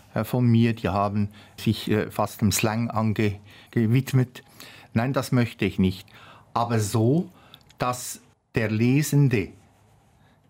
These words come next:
sofort erkennt, was damit gemeint ist. Es darf durchaus eine gewisse Fremdheit haben,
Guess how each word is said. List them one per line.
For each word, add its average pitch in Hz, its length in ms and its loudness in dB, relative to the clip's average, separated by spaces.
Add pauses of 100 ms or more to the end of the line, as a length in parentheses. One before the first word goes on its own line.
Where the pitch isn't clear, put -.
sofort 127 580 -4
erkennt, 104 720 -4 (100)
was 104 260 -4
damit 98 420 -4
gemeint 87 520 -2
ist. - 380 -10 (480)
Es 139 180 -6
darf 147 200 -4
durchaus 165 380 0
eine 127 140 4
gewisse 107 720 -2 (540)
Fremdheit 113 720 -2
haben, 101 360 0